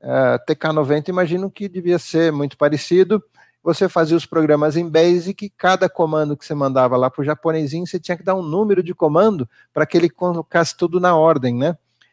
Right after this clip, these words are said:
Então você ia mandando, dez, limpa a tela, vinte, escreve qual é o seu nome, trinta, guarda o nome na variável X, quarenta, se o nome é tal, né? Era mais ou menos assim que a gente fazia os programas em Basic.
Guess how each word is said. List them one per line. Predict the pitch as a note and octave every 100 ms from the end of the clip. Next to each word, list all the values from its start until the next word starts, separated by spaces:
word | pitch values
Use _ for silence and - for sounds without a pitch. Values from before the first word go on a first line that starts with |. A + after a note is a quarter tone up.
| _
Então | - C#3+
você | -
ia | E3+
mandando, | F3+ G#3+ F#3+ E3 B2+ G#2 _ _ -
dez, | C3 G3+ G#3 D#3 G#2+ - - - _ C3
limpa | D#3 D#3+ E3
a |
tela, | - D#3+ D#3 A#2 F#2 _ _ _ -
vinte, | B2+ G#3 A3+ G#3 F3 - A#2 F2+ _ _
escreve | - - D3+ D#3 F3 D3 E3 C3
qual | - F3+
é |
o | F#3+
seu | - F#3+
nome, | D#3+ E3+ D#3+ A#2+ G#2 - _ _ -
trinta, | F#3+ A3 A3 F#3 C#3 A2 F2 _ _ _
guarda | C#3 D#3+ F#3+ F3+ F#3
o |
nome | E3+ F3+ F3+
na | F3+ D#3+
variável | E3 E3 E3+
X, | - D#3+ E3 C3+ G#2 - - _ _ _
quarenta, | D#3 D#3+ G#3 G#3+ F#3+ C#3+ A#2 - _ _
se | - G3
o | G3+
nome | G3 F#3+ F#3
é |
tal, | F3 F3+ F#3 G3 F#3+ D3
né? | B2 F#3+ E3
Era | C#3+ D3
mais | D#3
ou | D3
menos | D3 D3+
assim | E3+ - D#3
que | D3+
a |
gente | C#3
fazia | D#3+ C3+ C3+
os | C3
programas | D3+ C3+ B2+ C3 B2+
em | C#3+
Basic. | A#2 B2 A2+ F2 _